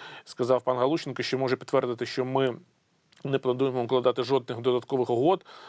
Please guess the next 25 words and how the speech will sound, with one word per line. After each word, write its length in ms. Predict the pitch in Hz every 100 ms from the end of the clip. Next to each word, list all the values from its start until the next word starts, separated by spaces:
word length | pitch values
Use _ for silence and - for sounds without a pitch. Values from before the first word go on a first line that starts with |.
| -
або 180 | 131 143
пролонговувати 800 | 139 131 127 127 151 135 127
дію 260 | 120 131 131
цієї 260 | - 131 127
угоди. 440 | 135 135 196 147 - - - -
А 100 | 151
ось, 340 | 151 165 -
ем, 600 | - 156 147 139 135 135 - - -
сьогоднішні 560 | - 165 165 143 -
атаки 600 | 135 127 160 151 143 123
і 40 | 120
сьогоднішнє 520 | - 131 131 117 131
оце 160 | 117 117
по-, 180 | 135
пошкодження 640 | 127 120 143 - 147 120 127
інфраструктури, 720 | 120 127 - 139 - 156 139 - - - -
наскільки 460 | 135 - 196 - 135
воно 220 | 143 160
може, 340 | 139 139 131
е, 260 | 135 - 120
відобразитися, 640 | 123 123 127 127 143 131
на 80 | 131
вашу 200 | 123 123
думку, 540 | 123 127 117 117 113 110
на 220 | 117 113